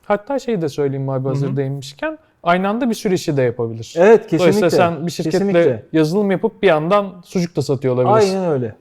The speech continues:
Speaker 2: aynen öyle.
Speaker 1: Hep sucuktan gidiyorum bugün bu arada.
Speaker 2: Ee,
Speaker 1: Ne
Speaker 2: e,
Speaker 1: kısmet?
Speaker 2: bir ısmarlarsın artık
Speaker 1: Artık
Speaker 2: sonra.
Speaker 1: ısmarlayayım.
Speaker 2: <laughs> Sağ ol, teşekkür ederim. Burada işte ayırt etmemiz gereken meseleler var.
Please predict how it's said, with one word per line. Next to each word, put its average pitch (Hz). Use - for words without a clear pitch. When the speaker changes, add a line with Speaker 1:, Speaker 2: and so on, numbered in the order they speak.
Speaker 2:
aynen 165
öyle. 139
Speaker 1:
Hep 220
sucuktan 190
gidiyorum 139
bugün 131
bu 131
arada. 131
Speaker 2:
Ee, -
Speaker 1:
Ne 170
Speaker 2:
e, 165
Speaker 1:
kısmet? 147
Speaker 2:
bir 151
ısmarlarsın 156
artık 117
Speaker 1:
Artık 165
Speaker 2:
sonra. 123
Speaker 1:
ısmarlayayım. 127
Speaker 2:
<laughs> -
Sağ 143
ol, 123
teşekkür 127
ederim. 120
Burada 247
işte 214
ayırt 175
etmemiz 170
gereken 156
meseleler 143
var. 110